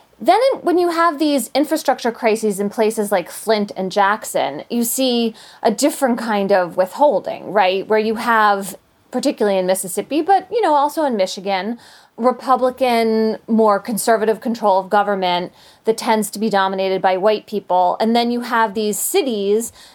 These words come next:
that have concentrations of Black people in it. And you see the same dynamic as withholding welfare spending of basically, like, "These aren't our people. We can turn our backs on them."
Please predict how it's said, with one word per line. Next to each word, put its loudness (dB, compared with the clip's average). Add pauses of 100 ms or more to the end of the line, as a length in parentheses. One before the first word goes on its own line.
that 2
have -2
concentrations -2
of -8
Black 0
people -4
in -2
it. -2
And 0
you 0
see 0
the 2
same 0
dynamic 0
as -2
withholding -2
welfare 2
spending -4
of -6
basically, -2
like, -2
"These -2
aren't -2
our -2
people. 0 (380)
We -2 (140)
can 0
turn -4
our 2
backs 0
on -2
them." -8